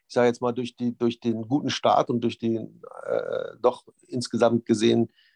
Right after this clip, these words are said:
äh, gute Saison, äh, auch das nötige Selbstvertrauen gehabt und haben sich dann weiterentwickelt. Und wenn ich einen Alexander Ehl sehe, äh, ich, ich habe ihn ja schon, äh, ähm, gesehen, als ich in Nauheim, äh, Trainer war, da hat er noch für den E V Landshut gespielt.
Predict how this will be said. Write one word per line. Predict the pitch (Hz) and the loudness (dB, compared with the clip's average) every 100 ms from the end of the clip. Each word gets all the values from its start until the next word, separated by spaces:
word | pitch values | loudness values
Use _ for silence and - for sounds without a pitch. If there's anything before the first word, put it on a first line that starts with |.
| _ - | _ 0
äh, | 107 107 | 2 2
gute | 117 123 117 | 0 -2 -2
Saison, | 110 98 107 127 147 | -2 2 4 4 0
äh, | - 113 113 110 | -2 0 0 -2
auch | 107 - | -4 -4
das | 113 - - | -8 -10 -8
nötige | 110 120 117 107 | -4 -2 -2 -4
Selbstvertrauen | 98 104 - 123 - 143 135 | -2 -4 -4 -6 0 0 0
gehabt | 120 156 120 | -4 -6 -8
und | 104 | -6
haben | 123 | -6
sich | 123 - | -4 0
dann | 120 | 2
weiterentwickelt. | 107 156 135 104 101 95 90 | 4 2 0 -4 -10 -10 -10
Und | 90 - _ - _ _ | -12 -16 _ -20 _ _
wenn | 104 104 | -2 0
ich | |
einen | 107 | 0
Alexander | - 107 - 110 104 | 0 0 2 2 4
Ehl | 110 117 135 | 4 4 4
sehe, | 127 135 131 - - - _ _ | 4 4 4 0 -16 -20 _ _
äh, | - 107 107 104 | -2 2 2 2
ich, | 110 104 | -4 -6
ich | 113 - | -4 -2
habe | 120 | 2
ihn | 120 110 | 2 2
ja | |
schon, | 110 123 120 117 | 2 2 2 2
äh, | 113 110 110 110 | 0 0 0 -4
ähm, | 110 | -4
gesehen, | 107 120 113 123 123 123 _ _ _ | -4 -4 -2 -2 -2 -6 _ _ _
als | - 107 | -4 -2
ich | 107 | -4
in | 104 104 | -4 0
Nauheim, | 92 131 135 139 135 | 0 2 0 -2 -6
äh, | 117 117 | -6 -6
Trainer | - 127 131 127 | -6 -4 -2 -2
war, | 127 139 | 0 0
da | 117 | -2
hat | 104 123 | -6 -8
er | |
noch | 117 110 | -12 -12
für | 113 | -12
den | 113 | -10
E | |
V | 117 | -2
Landshut | 104 123 143 | -2 -2 -4
gespielt. | 135 127 139 139 | -8 -4 0 0